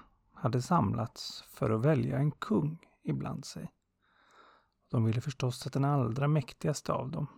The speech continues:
skulle bli kung. Så det bestämdes att den fågeln som kunde flyga allra högst, den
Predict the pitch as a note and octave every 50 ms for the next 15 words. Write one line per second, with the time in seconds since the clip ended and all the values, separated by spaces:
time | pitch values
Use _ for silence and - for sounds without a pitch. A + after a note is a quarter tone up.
0 | _ - - - - C3+ C#3 C#3+ D3 F3 E3+ - - - - - F3 - - _
1 | _ _ _ _ _ _ _ _ _ - _ _ _ _ _ _ _ - - A2
2 | A2 A2 C3+ B2+ - - C3 A#2+ B2 B2+ B2+ C3 - - C#3 - - F3 F3+ F3+
3 | F3+ E3 - - C#3 C3 C3 C3+ - D3 C#3 D3 D#3 - - - _ - - -
4 | A#2+ G#2+ - B2 A#2+ B2 - - F3 D#3+ C3+ B2 - D#3 - - D#3+ D3 C3 A#2+
5 | B2 C3 D3 C#3 - F3 - - - - - - - - - - - _ _ _
6 | _ _ _ _ _ _ _ _ _ _ _ _ _ _ - - - E3+ D3+